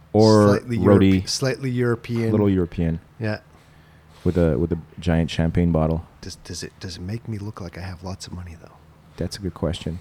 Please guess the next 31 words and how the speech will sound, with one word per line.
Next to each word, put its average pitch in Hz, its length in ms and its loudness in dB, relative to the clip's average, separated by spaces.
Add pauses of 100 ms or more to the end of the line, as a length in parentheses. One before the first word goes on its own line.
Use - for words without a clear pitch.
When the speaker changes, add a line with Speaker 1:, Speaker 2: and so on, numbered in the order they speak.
Speaker 2:
Probably 95 260 -8
not. 82 120 -16 (360)
Speaker 1:
That's - 140 -16
a - 40 -12
good 76 120 -8
question. 90 420 -10 (460)
We 139 120 4
certainly 151 420 2
never, 107 340 4 (320)
l-, 95 160 -2 (480)
you've 104 220 -2
always, 120 440 4 (320)
you've 104 120 0
always 110 200 2
done 87 200 2
well 82 160 4
for - 140 -2
yourself, 98 340 -4
I 95 60 -6
think. 104 260 -8 (360)
You've 95 100 -6
always 90 180 0
been 90 160 -4
good 87 120 -2
with 90 100 -2
the 90 80 -10
finances? 92 540 -6 (840)
Speaker 2:
Um, 113 1500 0 (220)
no. 151 520 -4 (360)
Speaker 1:
No? 101 200 -4 (280)
Speaker 2:
No. 98 420 -8